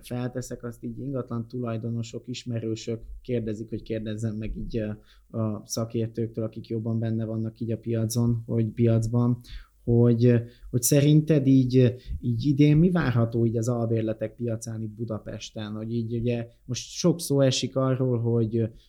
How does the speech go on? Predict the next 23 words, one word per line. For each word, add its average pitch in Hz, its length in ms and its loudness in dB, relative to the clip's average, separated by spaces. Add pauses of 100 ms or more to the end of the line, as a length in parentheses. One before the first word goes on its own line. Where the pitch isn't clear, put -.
(160)
turizmus 131 640 0
visszaesett, 139 760 -2
akkor 120 220 -8
az 117 80 -4
Airbnb-s 120 600 -4
lakások 117 560 -8
azok 113 320 -8
így, 113 280 -6
ö, 113 140 -2 (640)
most 113 160 -6
Airbnb-sek 120 840 -2
kivárnak, 139 720 0
egy 117 100 -4
részük 127 380 -2
átment 120 460 -10
hosszú 135 300 -8
távú 131 380 -6
kiadónak, 123 640 -6
hogy, 127 200 -4 (240)
hogy 120 120 -8
szerinted 151 420 -2
ott, 156 280 -4
ö, 147 120 2